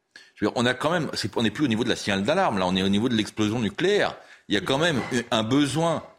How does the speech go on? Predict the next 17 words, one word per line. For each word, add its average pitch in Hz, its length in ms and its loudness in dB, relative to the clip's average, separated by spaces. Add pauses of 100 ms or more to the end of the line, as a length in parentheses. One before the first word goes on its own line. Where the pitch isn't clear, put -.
de 104 160 2
mesures 123 580 2 (320)
radicales. 147 800 0
Je, 101 60 -6
c'est 110 140 -2
pas 120 120 2
la 113 100 2
peine 131 240 0
de, 92 200 2 (240)
de, 95 180 2
de 95 160 2
timorer 127 420 0
le 123 80 -2
propos, 165 460 0 (200)
de 92 100 0
mesures 139 360 2
radicales. 170 600 0